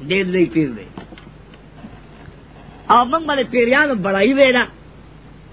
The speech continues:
چې یاره، دوی په هر څه پوهېږي، او دوی به نقصان ورکوي، تکلیف ورکوي. نو د پیریانو نوم به چې کوم دی نو اوچتېدو. نو مونږ د یو بل نه فایده واخیسته.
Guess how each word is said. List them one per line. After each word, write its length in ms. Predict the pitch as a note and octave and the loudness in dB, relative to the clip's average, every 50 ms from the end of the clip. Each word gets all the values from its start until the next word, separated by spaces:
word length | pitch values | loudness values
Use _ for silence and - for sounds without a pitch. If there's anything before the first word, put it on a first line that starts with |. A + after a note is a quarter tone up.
| - - - | -20 -8 0
چې 60 | - | 4
یاره، 240 | A3+ A#3+ C4+ D4 C#4 A3 | 4 6 6 4 2 2
دوی 120 | A3+ D4 C#4 | 0 -2 -2
په 140 | - A#3+ - - | -2 -4 -4 -2
هر 120 | B3+ C#4+ | -2 -2
څه 120 | A#3+ C#4 B3 F#3+ | 0 -2 -4 -2
پوهېږي، 480 | A#3 B3 B3 C4 C#4 B3 B3 C4+ A#3 D3+ A2 - - - - - - - - - - - - - - - | 0 0 2 2 2 2 2 2 0 0 -2 -4 -16 -20 -20 -20 -20 -20 -20 -20 -20 -20 -20 -8 0 2
او 120 | G#3+ A3+ | 4 4
دوی 220 | G3+ F3+ C4 D#4 | 6 6 8 8
به 220 | D4+ C4 C#4 C4 B3+ | 8 8 6 4 4
نقصان 460 | A#3 A3+ G3 D3+ - B3 B3 C4 C4 | 2 0 -2 0 2 2 2 2 2
ورکوي، 460 | B3+ B3+ A#3+ G#3+ - B3+ B3+ G#3+ D#3 - - - - - - - - - - - - - - - - - - | 2 0 0 0 0 0 -2 -2 -2 -6 -10 -20 -20 -20 -20 -20 -20 -20 -20 -20 -20 -20 -20 -20 -20 -8 0
تکلیف 420 | B3 B3 G#3 - A#3+ C#4 D4+ G3+ G3+ | 0 0 2 2 4 4 4 4 4
ورکوي. 440 | C4+ C4+ B3+ G3 - C4+ C4 G#3 - - - - - - - - - - - - - - - - - - - - | 4 4 4 4 4 2 2 2 -2 -6 -12 -20 -20 -20 -20 -20 -20 -20 -20 -20 -20 -20 -20 -20 -20 -20 -10 -2
نو 60 | E3 F#3+ A3 | 2 4 4
د 100 | G#3+ D#3+ | 4 4
پیریانو 400 | G#3 A3+ A3+ A3+ B3+ D4 C#4+ B3+ | 4 4 6 6 6 4 4 2
نوم 200 | A#3 A#3+ D4 C#4+ | 2 0 0 2
به 100 | C#4 B3+ | 0 2
چې 100 | - C4+ F#3+ | 0 0 0
کوم 140 | A3 A#3 A3+ | 0 0 4
دی 140 | A#3 A#3 A#3 | 4 4 4
نو 60 | A#3 A3+ | 4 4
اوچتېدو. 460 | A3 - A#3 G#3+ G#3 G#3+ G#3+ G#3 G#3 G3+ - - - - - - - - - - - - - - - - - - - - - - - - | 2 4 2 4 4 4 4 4 2 -2 -4 -10 -20 -20 -20 -20 -20 -20 -20 -20 -20 -20 -20 -20 -20 -20 -20 -20 -20 -20 -20 -18 -8 -2
نو 120 | D#3 F#3+ | 2 4
مونږ 180 | G#3+ B3 D4+ D4+ C4+ | 4 4 4 6 6
د 40 | A#3+ | 6
یو 160 | A3+ A#3+ B3 | 6 6 6
بل 160 | G#3+ G#3+ G3+ | 4 2 2
نه 80 | G3 F#3+ | 0 0
فایده 280 | E3 F#3+ F#3 F3+ F3 E3+ | 0 2 2 4 4 4
واخیسته. 420 | E3 D3+ C#3+ B2 A#2+ - - F#2+ | 2 2 0 -2 -6 -10 -12 -16